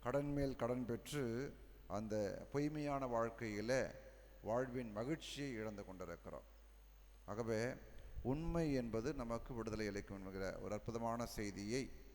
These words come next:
இயேசு கிறிஸ்து நமக்கு சொல்லுகிறார். இன்றைய முதல் வாசகத்தில் நாம் வாசிக்க கேட்டோம். அந்த மூன்று நபர்களுக்கு அரசன் கட்டளையிடுகிறான், "நீங்கள் இந்த சிலையை வணங்குங்கள், அதாவது இந்த பொய்யை ஏற்றுக்கொள்ளுங்கள்" என்று சொல்லி. ஆனால் அவர்களோ அந்த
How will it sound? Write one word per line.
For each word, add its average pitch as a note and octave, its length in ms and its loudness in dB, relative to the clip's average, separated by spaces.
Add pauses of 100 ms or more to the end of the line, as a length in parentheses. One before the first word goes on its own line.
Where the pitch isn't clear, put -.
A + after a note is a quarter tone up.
(400)
இயேசு A#2 340 -4
கிறிஸ்து A2 340 -6
நமக்கு G2 380 -6
சொல்லுகிறார். E2+ 560 -4
இன்றைய G#2+ 260 -4
முதல் A2 180 0
வாசகத்தில் A2 440 0
நாம் G2+ 120 -4
வாசிக்க G2 460 -4
கேட்டோம். G2 360 -4 (640)
அந்த A2+ 180 -2
மூன்று C#3 320 2
நபர்களுக்கு B2 680 2
அரசன் B2 300 -2
கட்டளையிடுகிறான், G#2 720 0 (800)
"நீங்கள் C3+ 560 0
இந்த A#2 160 0
சிலையை B2 580 0 (480)
வணங்குங்கள், C3 500 -2
அதாவது B2 340 2
இந்த A#2+ 140 -4
பொய்யை D3+ 500 0
ஏற்றுக்கொள்ளுங்கள்" B2 840 -4 (600)
என்று G#2 200 -8
சொல்லி. E2+ 260 -8
ஆனால் C#3 260 -2
அவர்களோ C#3 440 0
அந்த A2 420 -2